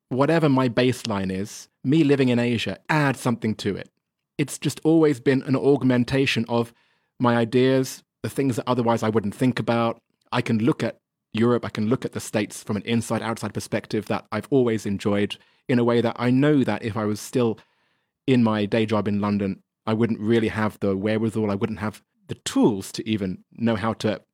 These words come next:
question my own culture. Now that I have not been able to set foot outside of China for one day in two years,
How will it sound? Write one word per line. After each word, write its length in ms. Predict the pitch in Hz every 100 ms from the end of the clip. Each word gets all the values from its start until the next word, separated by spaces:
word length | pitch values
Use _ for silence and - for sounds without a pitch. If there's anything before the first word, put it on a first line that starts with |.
| _
question 400 | - 196 - 110
my 180 | 104 104
own 340 | 113 107 95 90 _
culture. 420 | 95 - - - _ _ _ _ _ _ _ _ _ _ _ _ _ _ _
Now 260 | 135 175 202
that 140 | 190
I 100 | 147
have 400 | 127 147 147 139 _
not 320 | 135 139 170
been 120 | - 135
able 240 | 135 127
to 340 | - 127 120 - _ _
set 260 | - -
foot 300 | - - 160 -
outside 520 | 127 - 127 120 117
of 100 | -
China 480 | - 131 117 101 92 _ _ _
for 120 | - 110
one 360 | 117 120 110 _
day 460 | 131 113 95 92 101 _ _ _ _ _ _
in 140 | 117
two 220 | 117 - 120
years, 720 | 107 113 95 78 101 -